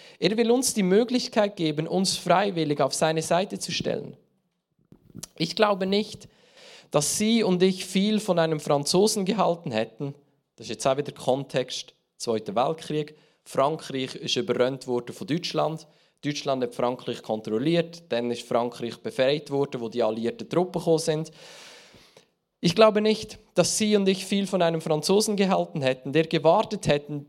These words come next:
hätte, bis die Alliierten in Deutschland einmarschiert sind und dann verkündet hätte, er sei auf seiner Seite. Gott wird einmarschieren.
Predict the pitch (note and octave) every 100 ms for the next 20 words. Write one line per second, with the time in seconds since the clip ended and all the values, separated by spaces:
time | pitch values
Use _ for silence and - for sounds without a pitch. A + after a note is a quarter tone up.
0 | - C3+ D3 C#3+ C#3+ F#3+ F#3 G3 D3 D#3
1 | D#3 D#3 F#3 F#3 E3 D3+ C#3+ E3 - D#3+
2 | C#3+ - C#3 E3+ F3 E3 F3 D#3+ - C#3+
3 | B2 - - E3 B3 A#3+ G3 - G3+ G#3
4 | G3 - - A#2+ - - D#3 D#3 C#3+ -
5 | C#3+ C#3 B2 - C#3 F#3 - - - _
6 | - - _ - G3+ E3 G3 - - C#3+
7 | F3+ F#3 F3 - C3+ F#2 E2 F#2